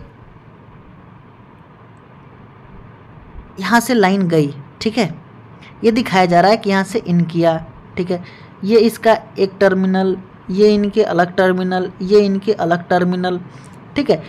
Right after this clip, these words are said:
मैं एक जैसे एग्जांपल शो कर रहा हूँ आपको, ठीक है। Similarly क्या होता है, Similarly क्या होता है कि हमारे पास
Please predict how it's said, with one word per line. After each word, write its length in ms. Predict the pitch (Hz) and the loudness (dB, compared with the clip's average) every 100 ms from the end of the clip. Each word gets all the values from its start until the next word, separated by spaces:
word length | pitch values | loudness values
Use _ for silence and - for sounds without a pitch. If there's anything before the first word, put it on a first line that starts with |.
| - - | -20 -6
मैं 100 | 233 | 0
एक 80 | - | 2
जैसे 240 | 262 330 339 | 4 0 -2
एग्जांपल 760 | - - 202 170 254 285 262 240 | -8 -8 -6 0 0 2 4 2
शो 200 | - 160 | 2 -4
कर 180 | 160 151 | -2 -4
रहा 140 | 151 | -4
हूँ 140 | 151 | -4
आपको, 200 | 147 143 | -4 -4
ठीक 220 | 190 311 202 | -6 -4 -4
है। 80 | 160 - - - - | -6 -10 -20 -20 -18
Similarly 840 | - - 311 330 392 370 311 330 311 | -14 -4 2 4 4 2 2 0 -4
क्या 180 | - 208 | -2 -2
होता 300 | 190 185 180 | -2 -4 -4
है, 240 | 180 240 - - - - | -2 -4 -8 -20 -20 -20
Similarly 520 | - 311 349 285 233 | -8 -4 2 2 2
क्या 160 | 214 202 | 0 2
होता 260 | 175 160 202 | 2 0 0
है 100 | 269 | 0
कि 120 | 214 | -2
हमारे 420 | 160 170 190 214 220 | -2 0 2 2 0
पास 400 | 208 214 - | 2 2 0